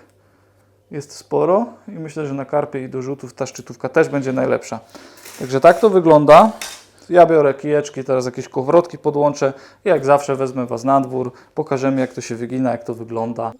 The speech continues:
Także Diplomat. Kilogram około, tak samo. Idzie w górę. Tak wygląda ugięcie, kurczę, nie mieści się w obiektywie.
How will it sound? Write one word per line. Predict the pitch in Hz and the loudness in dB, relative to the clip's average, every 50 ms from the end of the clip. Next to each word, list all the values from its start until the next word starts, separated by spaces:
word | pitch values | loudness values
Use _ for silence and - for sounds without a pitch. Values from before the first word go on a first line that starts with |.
| _ _ _ | _ _ _
Także | - 156 151 139 147 156 | -10 -10 -8 -8 -8 -8
Diplomat. | 143 160 156 - 156 156 139 127 120 117 - - - _ _ _ _ _ _ _ _ _ _ _ _ _ _ _ _ _ _ _ - - _ _ _ _ _ _ _ _ - _ _ _ _ _ _ _ | -6 -6 -6 -2 0 2 2 2 0 -4 -10 -16 -20 _ _ _ _ _ _ _ _ _ _ _ _ _ _ _ _ _ _ _ -20 -20 _ _ _ _ _ _ _ _ -20 _ _ _ _ _ _ _
Kilogram | - - 156 156 160 151 151 156 156 151 | -14 -4 0 2 2 2 0 -2 -4 -6
około, | 147 - - 156 156 160 170 | -8 -6 -4 -2 -2 -2 -2
tak | - 156 - - | -4 -8 -12 -12
samo. | - 156 156 156 160 175 190 202 196 _ _ _ _ _ _ _ _ _ _ _ _ _ _ _ _ _ _ _ _ _ _ _ _ _ _ _ _ _ _ _ _ _ _ _ _ _ _ _ _ _ _ _ _ _ _ - | -10 -10 -8 -6 -6 -6 -6 -6 -8 _ _ _ _ _ _ _ _ _ _ _ _ _ _ _ _ _ _ _ _ _ _ _ _ _ _ _ _ _ _ _ _ _ _ _ _ _ _ _ _ _ _ _ _ _ _ -20
Idzie | 180 156 147 151 151 | -18 -12 -10 -8 -8
w | 143 | -10
górę. | 147 151 151 156 156 156 160 165 185 214 220 - - _ _ _ _ _ _ _ _ _ _ _ _ _ _ _ _ _ _ _ _ _ _ _ _ _ _ _ _ _ _ _ _ _ _ _ _ _ _ _ _ _ _ _ _ _ _ _ _ _ _ _ _ _ _ _ _ - | -8 -8 -6 -4 -2 0 0 0 0 0 -2 -4 -10 _ _ _ _ _ _ _ _ _ _ _ _ _ _ _ _ _ _ _ _ _ _ _ _ _ _ _ _ _ _ _ _ _ _ _ _ _ _ _ _ _ _ _ _ _ _ _ _ _ _ _ _ _ _ _ _ -12
Tak | 156 147 | -10 -10
wygląda | 143 151 143 151 156 147 156 160 | -8 -8 -8 -8 -6 -6 -6 -8
ugięcie, | 160 160 170 175 165 156 - 165 156 | -8 -10 -10 -12 -12 -10 -10 -12 -12
kurczę, | - - 165 - - - 147 | -12 -14 -16 -16 -14 -12 -12
nie | 151 151 | -10 -8
mieści | 160 165 151 - - - | -8 -8 -10 -12 -14 -10
się | - 165 | -8 -8
w | 165 | -8
obiektywie. | 156 151 147 - - 160 147 - - | -8 -8 -12 -12 -14 -16 -16 -16 -18